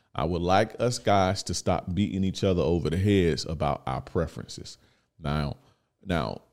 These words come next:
if, if you doing things that's contributing to,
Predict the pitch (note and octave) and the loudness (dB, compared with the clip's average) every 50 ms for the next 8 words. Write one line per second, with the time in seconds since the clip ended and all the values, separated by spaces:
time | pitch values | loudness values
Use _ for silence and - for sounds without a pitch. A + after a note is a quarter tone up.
0 | _ - G#2 G2 F#2+ - - G#2+ F#2+ F2+ - - - A2 G2 G2+ G#2 A2+ A2+ G#2 | _ 2 2 2 2 0 -2 -2 -2 -2 -4 -10 -14 -14 -4 0 2 2 4 4
1 | B2+ B2 A#2+ A#2 A2+ G2+ - G#2+ G#2 G2+ G2 F#2+ F#2 F2+ F2 - - E2+ D#2+ D2 | 6 6 6 6 4 4 4 4 4 6 4 4 2 0 0 0 0 0 0 2
2 | C2 A1+ A1+ - - - - _ _ - - - - - - - - _ - - | 0 -2 -4 -6 -10 -16 -20 _ _ -12 -8 -8 -6 -6 -8 -10 -12 _ -4 -2
3 | G#2 F2+ E2+ - - G#2+ G2 F2 F#2 G2+ G2+ F#2+ F#2+ F#2 F2+ E2+ - - G2+ F#2 | -2 -2 -2 0 0 2 2 2 4 2 4 4 4 2 0 -2 -2 0 0 2
4 | F2+ E2+ E2 D#2+ D#2 D2+ D2+ D2 D#2+ - | 2 2 0 0 -2 -2 -4 -4 -6 -8